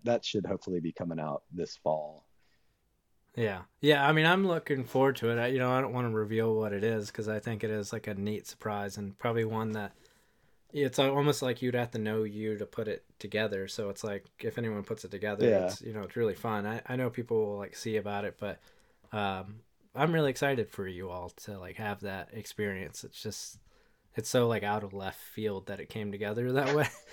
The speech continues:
Speaker 2: But I, I love that
Speaker 1: <laughs> Yeah,
Speaker 2: for
Speaker 1: thanks,
Speaker 2: you. Like,
Speaker 1: man.
Speaker 2: I think that's great. That's
Speaker 1: Yeah,
Speaker 2: almost
Speaker 1: thank
Speaker 2: like
Speaker 1: you.
Speaker 2: the best you can hope for at this point in our lives, <laughs> you know? Like, it's like, that's
Speaker 1: I think, like,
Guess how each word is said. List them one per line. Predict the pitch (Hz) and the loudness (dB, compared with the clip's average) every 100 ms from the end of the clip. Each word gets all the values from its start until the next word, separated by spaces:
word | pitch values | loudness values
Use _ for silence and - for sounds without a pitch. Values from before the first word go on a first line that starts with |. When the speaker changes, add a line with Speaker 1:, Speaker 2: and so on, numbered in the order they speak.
| - - - | -20 -20 0
Speaker 2:
But | 127 123 | 6 8
I, | 117 123 | 8 8
I | |
love | 127 127 165 131 | 6 6 6 4
that | 107 185 | 4 6
Speaker 1:
<laughs> | |
Yeah, | 180 110 | 8 8
Speaker 2:
for | 101 | 8
Speaker 1:
thanks, | 175 143 110 - | 8 6 2 -2
Speaker 2:
you. | |
Like, | 107 | -2
Speaker 1:
man. | 104 | 0
Speaker 2:
I | |
think | 110 113 | -2 -2
that's | 104 104 | -2 -4
great. | - 117 113 | 2 4 6
That's | 113 120 | 4 4
Speaker 1:
Yeah, | 143 | 6
Speaker 2:
almost | 147 127 | 4 4
Speaker 1:
thank | 131 123 110 | 4 4 4
Speaker 2:
like | |
Speaker 1:
you. | 85 - _ _ _ _ - | -2 -6 _ _ _ _ -2
Speaker 2:
the | 123 | 2
best | 117 120 120 | 6 4 4
you | 123 | -2
can | 117 | -2
hope | 101 113 - | -2 -4 -4
for | 107 95 | -8 -6
at | 92 - | -8 -10
this | 104 - | -10 -10
point | - 104 | -8 -8
in | 95 | -6
our | 90 | -8
lives, | 95 95 90 92 - | -8 -8 -8 -8 -4
<laughs> | |
you | 143 - - | -2 -2 -2
know? | 165 - - - - _ | -4 -4 -10 -16 -20 _
Like, | 127 120 | 2 2
it's | 120 | 2
like, | 127 117 | 2 2
that's | 127 131 - - | 0 0 -4 -4
Speaker 1:
I | 143 | -2
think, | 151 190 156 | 4 4 4
like, | 160 151 | 2 2